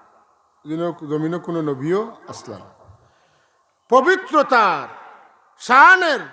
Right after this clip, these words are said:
মানের, মর্যাদার, ইজ্জতের, আজমতের,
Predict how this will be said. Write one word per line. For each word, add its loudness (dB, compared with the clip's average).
মানের, 2
মর্যাদার, 4
ইজ্জতের, 2
আজমতের, 2